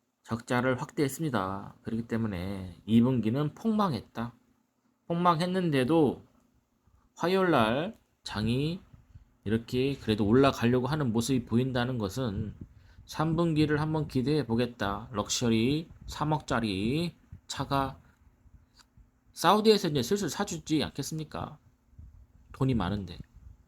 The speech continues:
그리고 자기, 자기 회사니까. 자기 거잖아요, 로시드. 사우디가 한번 돈지랄을 한번 해보지는 않을까 생각합니다. 돈지랄.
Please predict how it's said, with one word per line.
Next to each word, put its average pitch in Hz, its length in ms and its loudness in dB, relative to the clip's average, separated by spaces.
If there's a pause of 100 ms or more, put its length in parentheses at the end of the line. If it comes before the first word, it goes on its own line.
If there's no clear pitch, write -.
그리고 107 260 2
자기, 139 320 0
자기 135 340 0
회사니까. 151 640 -2 (760)
자기 151 240 -4
거잖아요, 151 480 2
로시드. 117 480 0 (1200)
사우디가 143 920 0
한번 135 640 -2 (2000)
돈지랄을 135 580 4
한번 147 260 -2
해보지는 202 500 0
않을까 92 380 -4
생각합니다. 131 580 -6
돈지랄. 104 600 -6